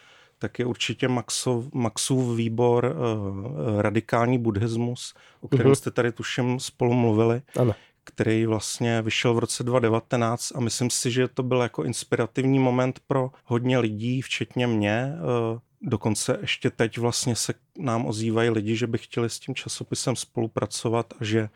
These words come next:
Speaker 1: jedním z, jednou z inspirací byla i tahle knížka. A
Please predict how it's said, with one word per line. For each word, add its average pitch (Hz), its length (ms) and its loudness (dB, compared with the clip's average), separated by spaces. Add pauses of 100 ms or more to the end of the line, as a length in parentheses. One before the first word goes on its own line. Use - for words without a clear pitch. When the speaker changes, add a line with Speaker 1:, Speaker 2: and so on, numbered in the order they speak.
Speaker 1:
jedním 113 380 -4
z, - 360 -8
jednou 110 220 0
z - 100 -6
inspirací - 640 -2
byla 117 220 2
i 151 60 -4
tahle 117 300 0
knížka. 123 720 -2 (100)
A 101 400 2